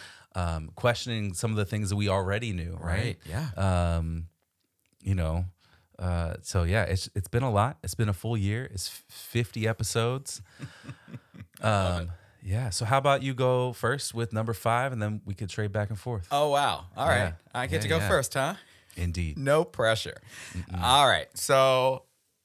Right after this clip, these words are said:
Speaker 2: my number five, you know, uh, all right. So when I was thinking about my most memorable moments, I,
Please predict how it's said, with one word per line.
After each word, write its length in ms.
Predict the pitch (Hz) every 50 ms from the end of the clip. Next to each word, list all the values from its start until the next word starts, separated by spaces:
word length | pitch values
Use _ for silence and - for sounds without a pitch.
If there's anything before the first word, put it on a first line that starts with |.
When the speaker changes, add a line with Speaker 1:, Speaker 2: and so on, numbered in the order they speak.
| _ _ _ _ _
Speaker 2:
my 320 | - 104 120 131 135 147 156
number 400 | 165 151 139 135 139 127 131 123
five, 560 | 110 - - - 80 67 57 - 69 87 92
you 160 | - - 131 120
know, 380 | 127 123 120 113 110 98 - - _ _ _ _ _ _ -
uh, 460 | 101 98 95 90 87 85 90 87 85 85 87 - _ - -
all 80 | 104
right. 200 | 92 80 71 -
So 120 | - 117 110
when 160 | 107 113 113
I 200 | 120 127 143 160
was 260 | 175 170 165 160 - - -
thinking 300 | - 117 107 95 101 95
about 480 | 92 87 90 87 85 85 90 82 - -
my 400 | 85 82 82 85 85 85 90 87
most 340 | 80 85 85 82 80 -
memorable 440 | - 80 80 80 78 80 78 78 76
moments, 520 | 76 73 73 80 78 78 78 76 76 - - -
I, 300 | 80 80 82 80 80